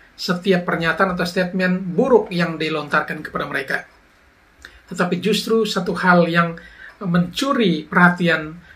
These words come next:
dan juga hati masyarakat adalah ya ketika diserang, diam dan cukup jogetin aja. Dan hal tersebut akhirnya menjadi viral, menjadi joget atau goyang gemoi dan lain-lain. Nah,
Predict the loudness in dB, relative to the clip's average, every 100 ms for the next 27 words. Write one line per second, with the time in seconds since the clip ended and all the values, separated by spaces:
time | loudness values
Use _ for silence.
0 | -2 0 0 -2 -4 -2 -2 -2 -6 -4
1 | -6 -6 -6 -4 -6 -6 -8 -4 -4 -4
2 | -14 -20 -20 -10 -6 -4 -4 -4 -4 -2
3 | -2 -2 -8 -8 -2 0 0 -2 -12 _
4 | _ -2 0 0 -4 -2 0 2 0 -4
5 | -4 -6 -10 _ _ -20 _ _ 2 4
6 | 4 4 0 -2 0 -4 -2 -2 0 4
7 | 4 4 2 2 2 -2 -14 _ _ -4
8 | -2 -2 -2 -6 -10 -12 -2 0 0 -4
9 | -8 -8 -2 0 0 -2 -4 0 0 0
10 | 0 -2 -4 -6 -8 -8 -16 _ _ _
11 | -4 -4